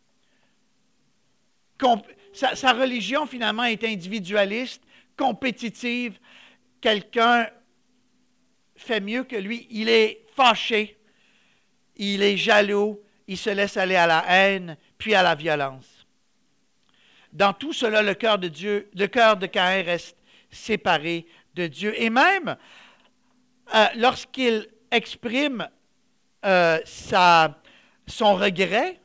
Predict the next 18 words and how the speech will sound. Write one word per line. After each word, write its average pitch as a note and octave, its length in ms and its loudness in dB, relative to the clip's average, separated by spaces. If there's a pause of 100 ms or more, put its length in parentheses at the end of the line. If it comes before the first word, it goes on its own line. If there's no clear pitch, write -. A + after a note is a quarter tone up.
hein, F#3 240 0
au D#3 80 -6
verset E3+ 340 -4
quatorze, G#3+ 680 -4 (400)
il G3 180 -8
dit, « F3 160 -12
Ma G3+ 160 0
faute C4 360 -2
est A3+ 120 -8
trop G#3+ 240 -6
lourde. » A3+ 360 -2
Mais A3 100 -8
au A3 100 -8
fond, F#4 340 -2 (360)
ce - 100 -18
qu'il A3+ 220 -6
trouve G#3+ 340 -4
lourd, C#4 500 4